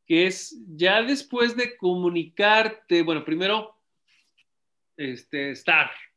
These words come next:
crear, transformar,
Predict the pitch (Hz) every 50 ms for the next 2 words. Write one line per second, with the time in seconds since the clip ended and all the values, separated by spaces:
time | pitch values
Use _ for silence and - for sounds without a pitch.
0 | _ _ _ _ _ _ _ _ _ _ _ _ _ _ _ _ _ _ _ _
1 | _ _ _ - 143 139 139 143 151 156 160 156 151 - - - - - - _
2 | _ _ _ _ _ _ _ _ _ - 147 147 147 135 - - 156 147 139 135
3 | 147 156 160 165 170 170 165 156